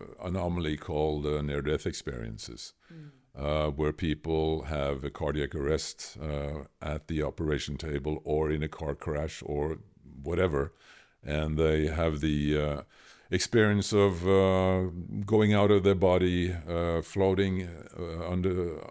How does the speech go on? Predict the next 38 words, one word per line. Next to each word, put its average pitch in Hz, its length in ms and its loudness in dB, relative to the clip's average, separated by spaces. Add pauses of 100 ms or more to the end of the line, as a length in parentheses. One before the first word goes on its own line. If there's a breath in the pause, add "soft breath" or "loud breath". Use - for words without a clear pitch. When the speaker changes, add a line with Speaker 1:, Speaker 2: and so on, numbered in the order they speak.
Speaker 1:
up, - 320 -8
uh, 85 380 -4
beneath 85 640 -2
the 78 180 -4
ceiling, 92 640 2 (440 loud breath)
looking 95 380 2
down 92 460 2
at 82 300 -6
the 82 220 0
doctors 90 640 2
and 87 100 -2
nurses 85 400 -4
trying 82 380 -2
to, 80 480 -2
uh, 80 260 2 (1000 soft breath)
g-, 82 200 -4
uh, 76 40 -2 (100)
put 90 200 -2
you 92 80 0
back 80 240 2
to - 120 -2
l-, 82 260 -6
your 85 160 2
body 87 360 4
back 80 280 2
to - 120 -6
life, 80 440 0
and 82 160 -4
what 82 180 0
the, 90 100 -2
you 78 140 -4
can 78 160 -6
hear 85 200 2
what 85 200 -2
they're 73 120 -6
saying, 90 500 2
you 80 100 0
can 80 320 -6